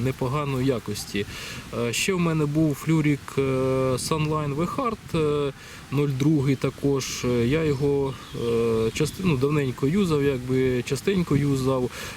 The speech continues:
Е, він зносостійкий, ну, він дорогий. В плані, якби,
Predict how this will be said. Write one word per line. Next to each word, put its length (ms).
Е, 180
він 460
зносостійкий, 1000
ну, 140
він 360
дорогий. 440
В 120
плані, 440
якби, 680